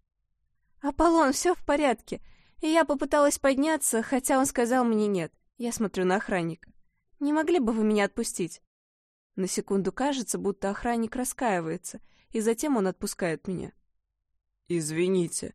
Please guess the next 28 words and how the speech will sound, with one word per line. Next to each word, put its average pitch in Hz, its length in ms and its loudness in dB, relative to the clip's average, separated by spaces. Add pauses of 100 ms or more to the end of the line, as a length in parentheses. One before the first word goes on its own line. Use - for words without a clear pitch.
(880)
Когда 294 240 2
мы 247 160 4
отходим 214 460 0
от 185 80 -4
охранника, 269 560 -2
Аполлон 285 360 -2
осматривает 233 640 -4
мою 247 240 -2
руку. - 320 -6 (300)
Она 185 240 -2
красная, 226 580 -2
но 196 100 0
не 208 140 0
фиолетовая. 220 720 -4 (760)
«Ты 196 160 -2
в - 80 -8
порядке?» 240 600 0 (880)
«Да, 311 300 4
спасибо». 240 640 0 (960)
«Если 202 500 2
бы 247 160 -2
он 285 220 4
не 269 160 4
извинился, 220 640 0
я 190 260 2
бы 180 100 0
его 190 360 2
уволил». 208 500 0